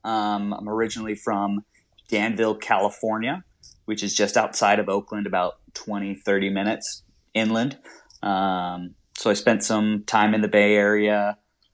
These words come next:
I ended up going to Utah Valley University for a few months, uh, before leaving on a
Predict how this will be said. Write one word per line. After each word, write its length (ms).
I 200
ended 180
up 160
going 380
to 100
Utah 460
Valley 360
University 720
for 240
a 40
few 240
months, 720
uh, 200
before 500
leaving 320
on 160
a 260